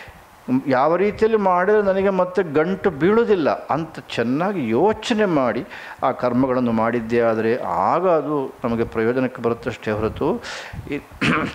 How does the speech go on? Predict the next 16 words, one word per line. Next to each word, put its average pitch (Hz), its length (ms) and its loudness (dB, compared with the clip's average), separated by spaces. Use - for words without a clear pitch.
ಇಲ್ಲ 131 220 2
ಅಂದರೆ 131 340 2
ನಾವು 127 260 0
ಸಿಕ್ಕಾಕೊಳ್ಳೋ 160 680 -2
ಪ್ರಮೇಯವೇ 139 420 0
ಹೆಚ್ಚು. 120 380 -4
ಯಾ 131 220 2
ರಹುಗಣ, 139 440 0
ಹಾಗಾಗಿ 131 400 0
ನಾನು 131 260 2
ಹೇಳಿದ್ದು 131 360 0
ಕೇವಲ 139 300 2
ಲೌಕಿಕಕ್ಕೆ 202 720 2
ಅಂತ 170 160 0
ಮಾತ್ರ 135 360 0
ಭಾವಿಸಬೇಡ, 110 680 0